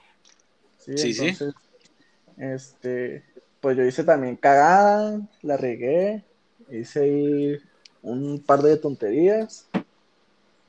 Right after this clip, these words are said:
Speaker 1: Este, pues, ya no, ya no había confianza, ya todo era veneno, por decirlo así. Este, <clears throat> un día, pues, se llevó así, se quería ir de, de Juárez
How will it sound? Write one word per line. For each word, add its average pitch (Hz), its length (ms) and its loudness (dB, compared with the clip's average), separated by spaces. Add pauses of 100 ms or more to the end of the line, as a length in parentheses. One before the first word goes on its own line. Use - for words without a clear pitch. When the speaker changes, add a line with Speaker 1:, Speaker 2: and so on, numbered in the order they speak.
(400)
Speaker 1:
Este, - 800 -10 (540)
pues, 120 100 -2
ya 127 100 -4
no, 143 340 -2
ya 143 120 4
no 151 100 0
había 151 180 2
confianza, 156 1000 -6
ya 135 500 -8 (140)
todo 131 180 -2
era 139 680 -4 (1040)
veneno, 131 540 -2
por 147 180 -4
decirlo 131 380 -6
así. 156 400 -6 (1040)
Este, 117 840 -6 (480)
<clears throat> 156 560 2
un 143 180 -4
día, 180 360 2
pues, 160 140 -2
se 147 120 -2
llevó 131 600 -2
así, 175 800 -6
se - 140 -20
quería 139 340 -2
ir 156 240 -4
de, 175 300 -2
de 135 240 -2
Juárez 151 380 0